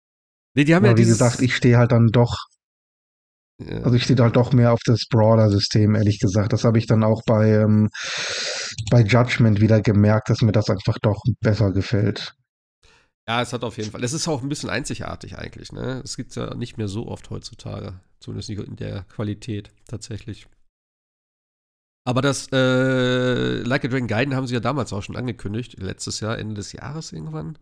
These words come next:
Speaker 1: wo sie diesen Yakuza-Gedöns-Stream hatten oder wann das auch immer war. Ähm, ja, das ist auf jeden Fall dieses Spin-off
Speaker 2: Mhm.
Speaker 1: und es geht dann, dann, glaub ich, darum, dass, äh, also halt der, der, der Held der alten Reihe,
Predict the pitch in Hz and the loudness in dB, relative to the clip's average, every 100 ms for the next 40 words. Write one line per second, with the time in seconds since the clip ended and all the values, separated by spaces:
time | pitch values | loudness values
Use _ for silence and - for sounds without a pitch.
0 | _ 104 104 101 101 104 104 101 - 127 | _ -8 -6 -8 -10 -10 -8 -8 -10 -8
1 | 131 127 123 - - 117 123 123 - - | -6 -6 -8 -14 -16 -10 -8 -8 -10 -12
2 | - - 123 120 120 - 123 - 101 107 | -14 -12 -10 -8 -10 -10 -12 -10 -8 -8
3 | 107 110 110 110 107 107 107 - _ _ | -10 -8 -8 -6 -6 -8 -12 -20 _ _
4 | _ _ - 104 104 101 107 127 113 139 | _ _ -4 -2 0 0 0 0 0 -4
5 | 127 143 131 123 113 - 147 131 120 120 | -4 -4 -4 -6 -6 -6 0 4 4 2
6 | - 110 - 127 123 117 117 113 - 117 | -4 -8 -6 -6 -4 -4 -6 -6 -4 -4
7 | 131 139 147 147 _ _ _ _ _ - | -2 -4 -8 -12 _ _ _ _ _ -4
8 | 120 - - 123 120 113 113 107 107 107 | -4 -4 -6 -2 0 0 -2 -2 -2 -2
9 | 104 107 107 101 98 98 104 92 85 - | -2 -2 -2 -2 -4 -6 -8 -8 -8 -8
10 | 101 101 110 107 - 110 113 107 110 110 | -6 -6 -6 -8 -8 -10 -10 -8 -8 -8